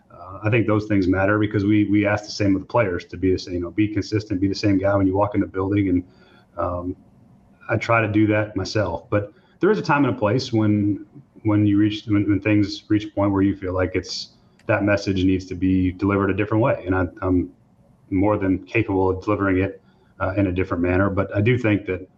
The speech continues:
most coaching is most effective, uh,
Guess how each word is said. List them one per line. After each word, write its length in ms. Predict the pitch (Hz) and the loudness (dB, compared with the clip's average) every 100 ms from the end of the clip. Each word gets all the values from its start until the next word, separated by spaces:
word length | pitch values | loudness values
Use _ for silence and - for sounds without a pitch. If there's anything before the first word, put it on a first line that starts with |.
| _ _ | _ _
most 300 | 110 123 - | 0 2 0
coaching 520 | - 117 104 98 95 95 | -2 -2 0 2 2 2
is 140 | 92 | 0
most 280 | 98 98 - | 0 0 -4
effective, 640 | - 127 - 98 92 92 _ _ _ _ - | -2 0 0 -4 -6 -10 _ _ _ _ -20
uh, 140 | - | -20